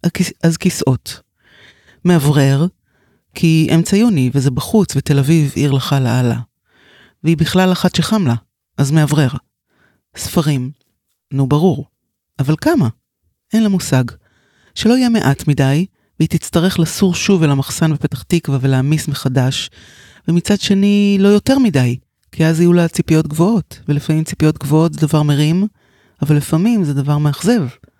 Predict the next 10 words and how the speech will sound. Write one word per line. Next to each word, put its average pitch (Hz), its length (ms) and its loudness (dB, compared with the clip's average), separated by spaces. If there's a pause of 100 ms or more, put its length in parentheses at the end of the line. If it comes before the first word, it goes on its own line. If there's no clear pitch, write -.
(440)
אז 131 140 -2
כמה? 190 340 0 (1300)
אריזות. 151 600 -2 (600)
או, 165 100 2 (680)
פה 294 120 2
דווקא 214 280 0
יש 170 180 0
לה 175 60 2
יתרון 147 380 0
יחסי, 135 480 -4